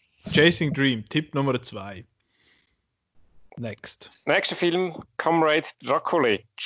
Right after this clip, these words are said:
Speaker 2: Draculich. Äh, whatever. Es ist eine
Speaker 1: <laughs>
Speaker 2: Biting Communist Comedy.
Speaker 1: Haben ihr beide gesehen, gell?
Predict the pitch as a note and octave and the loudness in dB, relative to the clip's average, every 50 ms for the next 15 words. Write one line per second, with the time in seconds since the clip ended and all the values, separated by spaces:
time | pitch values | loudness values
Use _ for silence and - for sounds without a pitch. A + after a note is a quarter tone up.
0 | - - - - - - - C3 C3 - D#3+ C#3+ A#2 G#2 F2 - - - - - | -2 -2 -4 -4 -6 -4 -4 -4 -2 0 0 0 0 0 -2 -4 -8 -16 -16 -18
1 | - - - - _ _ _ _ _ A2+ G#2+ G2+ G2+ G2 G#2+ A2 G#2 G2+ F#2+ F#2+ | -20 -20 -20 -20 _ _ _ _ _ 0 2 2 2 0 0 0 0 0 0 -2
2 | F2+ - _ _ _ _ _ _ _ _ _ _ - G#2 - C#3 B2 A2+ A#2 G#2 | -4 -4 _ _ _ _ _ _ _ _ _ _ -10 -10 -8 -8 -4 -2 -2 -4
3 | - - - C3 D#3+ - D3+ D#3+ D3+ C3+ - - C#3+ C#3+ D3 D3+ C#3+ C#3 C#3 - | -2 0 0 0 0 0 -2 -4 -4 -4 -4 -4 -2 0 0 2 2 0 0 -2
4 | - - - - C3+ C3+ C3 A#2 G#2 F#2+ - _ - - - _ _ _ _ _ | -6 -6 -4 -2 -2 0 0 -2 -2 -4 -6 _ -16 -20 -20 _ _ _ _ _
5 | _ _ _ - - C3+ C#3 C#3 D3+ D3+ D3 C3+ A#2+ C3 C#3+ D3+ D3+ D3+ - - | _ _ _ -10 -8 -6 0 2 2 2 2 0 0 0 0 -2 -4 -6 -8 -8
6 | C3 A#2 - G2+ G2 G2+ A2+ | -10 -10 -8 -10 -10 -10 -12